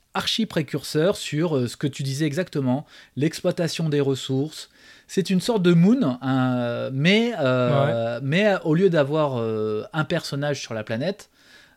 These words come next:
Speaker 1: t'as, euh, une colonie minière entière. Voilà. Donc, euh, Outland, euh, mille neuf cent quatre-vingt-un, donc là on est vraiment dans la hard science, il n'y a pas de pouvoirs spéciaux.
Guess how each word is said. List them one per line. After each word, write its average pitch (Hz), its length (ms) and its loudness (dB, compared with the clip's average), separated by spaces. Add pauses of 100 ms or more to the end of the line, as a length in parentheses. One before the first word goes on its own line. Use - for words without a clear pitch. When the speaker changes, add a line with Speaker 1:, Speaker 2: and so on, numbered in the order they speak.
Speaker 1:
t'as, 143 300 4
euh, 104 760 0
une 127 160 -6
colonie 143 360 0
minière 151 480 -2
entière. 123 420 -6 (240)
Voilà. 101 240 -8 (640)
Donc, 143 320 2
euh, 135 280 6
Outland, 180 520 2
euh, 123 560 0
mille 151 160 0
neuf 165 100 2
cent 160 140 -4
quatre-vingt-un, 143 640 0
donc 156 200 -2
là 185 60 0
on 160 80 0
est 131 80 4
vraiment 147 240 2
dans 190 120 2
la 131 120 4
hard 131 120 0
science, 131 500 -2
il - 60 -12
n'y 120 60 0
a 110 60 0
pas 165 240 2
de 165 60 -4
pouvoirs 139 320 -2
spéciaux. 151 640 -2